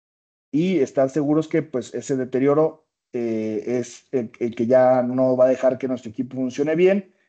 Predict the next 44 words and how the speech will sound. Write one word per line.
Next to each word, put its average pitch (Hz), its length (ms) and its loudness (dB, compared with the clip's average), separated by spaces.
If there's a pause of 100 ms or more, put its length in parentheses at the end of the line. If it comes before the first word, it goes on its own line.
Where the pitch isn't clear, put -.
(100)
y 160 160 2
que 156 100 -2
lo 135 160 0
podamos, 120 540 -2
eh, 107 240 -8
pues, 107 180 -10
igual 110 220 -2
cambiar. 107 400 -2 (760)
Eh, 123 460 0
precisar 147 480 2
el 214 100 4
lugar 185 320 2
y 196 60 -6
formas 190 340 -4
de 185 60 -4
almacenamiento 160 800 -6
en, 165 180 -10
en 131 340 -6
recipientes 180 800 -2
o 139 100 -8
contenedores 131 640 -2
especiales, 135 720 -4 (520)
si - 180 -6
así 131 180 -2
lo 160 120 2
establecen 151 480 0
las 143 100 0
recomendaciones 123 640 -4
del 135 80 -4
fabricante 123 560 -2
o 170 80 -6
proveedores 147 460 -2
para 123 240 -2
no 120 180 -6
presentar 127 480 -2
daños 139 400 0
o 123 80 -8
un 123 180 -6
mal 127 200 -2
funcionamiento 117 580 -6
después 117 300 -4
de 120 80 -2
su 110 180 -8
uso. 104 240 -12